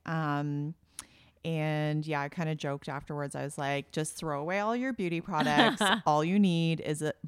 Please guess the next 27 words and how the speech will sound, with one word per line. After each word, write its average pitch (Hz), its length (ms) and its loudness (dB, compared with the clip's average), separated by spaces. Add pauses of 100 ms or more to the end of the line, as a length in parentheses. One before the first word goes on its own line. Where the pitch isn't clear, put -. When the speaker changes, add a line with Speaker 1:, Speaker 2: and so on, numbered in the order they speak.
Speaker 1:
Botox 156 480 0
and 196 100 4
a 202 60 4
bar 143 240 2
of 165 120 -2
soap 147 460 -2
and 151 160 2
you're 143 140 0
good - 240 -10
to 170 120 -8
go." - 480 -4
Speaker 2:
Yeah, 170 320 -2
right. 131 320 -2
Speaker 1:
I 160 120 -2
was 175 180 -2
mostly 165 480 2
joking. - 560 -2
Speaker 2:
But 233 160 -2
I 247 60 0
think 302 200 0
what 403 220 4
you 214 100 0
were 180 120 -2
speaking 202 340 -2
to 160 280 -2
is 160 160 -2
the 170 180 -2